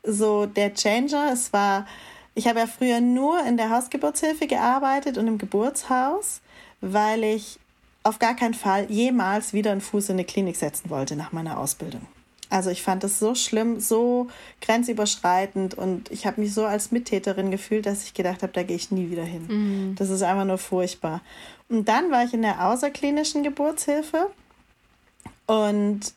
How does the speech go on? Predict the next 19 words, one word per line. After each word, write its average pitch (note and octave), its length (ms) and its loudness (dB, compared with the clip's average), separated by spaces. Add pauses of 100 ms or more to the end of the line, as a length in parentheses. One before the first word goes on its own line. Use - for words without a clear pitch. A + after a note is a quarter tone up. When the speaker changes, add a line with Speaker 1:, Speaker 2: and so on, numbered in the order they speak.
Speaker 1:
ähm, F#3 540 0 (140)
das - 200 -4
war E3+ 80 -4
für F3 140 -8
mich F3 180 -6
natürlich F3 340 -4
toll, F3+ 400 0
oder? G#3 280 2
Also F#3+ 200 -2
lauter, A3 680 2
selbstbestimmte, G#3 840 0
selbstbewusste G#3 760 0
Frauen, B3 460 2
die G#3 140 -2
genau G3 300 0
wussten, B3 280 -2
was G3+ 200 0
sie A3+ 180 0
wollen. A#3+ 440 2